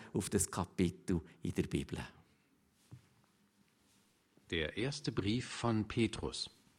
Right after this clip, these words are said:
Speaker 2: Kapitel eins. Diesen Brief schreibt Petrus, ein Apostel von Jesus Christus, an alle Menschen, die Gott auserwählt hat und die als Fremde überall in Pontus, Galatien,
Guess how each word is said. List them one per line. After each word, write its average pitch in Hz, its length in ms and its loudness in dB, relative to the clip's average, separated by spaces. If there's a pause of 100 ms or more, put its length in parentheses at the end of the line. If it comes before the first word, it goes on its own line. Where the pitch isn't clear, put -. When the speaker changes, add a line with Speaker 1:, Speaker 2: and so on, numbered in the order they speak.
(760)
Speaker 2:
Kapitel 113 460 8
eins. 87 540 2 (1600)
Diesen 101 360 8
Brief 92 340 4
schreibt - 460 4
Petrus, 113 760 4
ein 113 200 6
Apostel 127 480 4
von 107 200 6
Jesus 92 460 6
Christus, - 600 2 (280)
an 110 180 8
alle 135 220 10
Menschen, 147 540 12
die 107 140 10
Gott - 240 8
auserwählt 98 720 8
hat 95 200 4 (160)
und 107 240 8
die 101 140 10
als 78 260 8
Fremde 123 580 10
überall 95 520 8
in 82 240 6
Pontus, 113 640 6 (200)
Galatien, 82 840 6